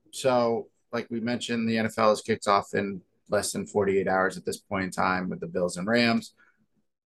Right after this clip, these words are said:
Brawl mentioned it. All three of us are fans of different teams. Myself, Patriots fan. Jeff, bleh,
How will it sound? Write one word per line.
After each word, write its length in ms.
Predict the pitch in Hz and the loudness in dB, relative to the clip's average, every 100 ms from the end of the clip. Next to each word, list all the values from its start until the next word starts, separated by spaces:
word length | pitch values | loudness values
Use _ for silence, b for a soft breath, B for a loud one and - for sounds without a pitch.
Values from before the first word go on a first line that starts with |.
| _ _ _ _ _ _ - | _ _ _ _ _ _ 6
Brawl 220 | 143 139 | 8 10
mentioned 380 | 135 123 - 135 | 6 2 4 4
it. 180 | 123 - - | 4 0 0
All 120 | 123 | 0
three 220 | - 151 | 2 0
of 100 | 143 | 2
us 160 | 135 135 | 2 -2
are 60 | |
fans 380 | 127 135 123 110 | -2 2 2 0
of 100 | 104 | -4
different 320 | 120 113 107 | -4 -4 -4
teams. 580 | - 120 117 104 - - _ _ _ _ _ _ _ | 0 2 2 0 -4 -6 _ _ _ _ _ _ _
Myself, 420 | 107 101 104 - | -4 2 0 2
Patriots 440 | - 117 117 107 - | 2 2 2 0 2
fan. 360 | 117 110 101 - _ _ _ _ _ - | 4 4 2 -6 _ _ _ _ _ -2
Jeff, 340 | 98 98 - - - _ _ _ _ _ 92 | 2 2 -2 -18 -20 _ _ _ _ _ 0
bleh, 400 | 98 117 95 | 4 6 6